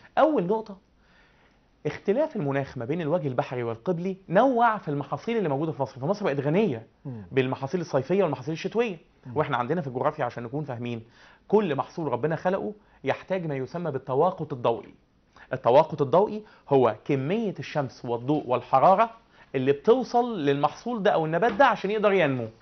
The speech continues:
Speaker 2: مم.
Speaker 1: فبالتالي أنا محتاج الجزئية دي. فطبعًا في حاجات بنلاقيها في الصيف، حاجات بنلاقيها بالشتاء. يعني مثلًا في نباتات ملهاش توافق ضوئي زي الطماطم مثلًا، فدي بتلاقيها موجودة على طول، طول الوقت.
Speaker 2: مم.
Speaker 1: فتنوع المناخ في مصر قدر إنه يعمل نوع من أنواع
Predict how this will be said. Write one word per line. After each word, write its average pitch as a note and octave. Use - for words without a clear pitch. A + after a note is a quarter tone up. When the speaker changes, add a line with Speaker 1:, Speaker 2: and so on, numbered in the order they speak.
Speaker 2:
مم. B2+
Speaker 1:
فبالتالي A3
أنا C4+
محتاج C3+
الجزئية C#3
دي. A#3+
فطبعًا D#3+
في F3
حاجات D3+
بنلاقيها C3
في C#3+
الصيف، G#3
حاجات F3+
بنلاقيها G3
بالشتاء. A3
يعني C3+
مثلًا G3
في A#3+
نباتات A3
ملهاش F#3
توافق F3+
ضوئي D3
زي F3+
الطماطم F#3+
مثلًا، B2
فدي C#3+
بتلاقيها F3+
موجودة E3
على C3+
طول، D3
طول C#3
الوقت. A#2+
Speaker 2:
مم. D3
Speaker 1:
فتنوع F3+
المناخ D#3+
في -
مصر G#3
قدر A3
إنه C3+
يعمل D3
نوع E3+
من B2+
أنواع G3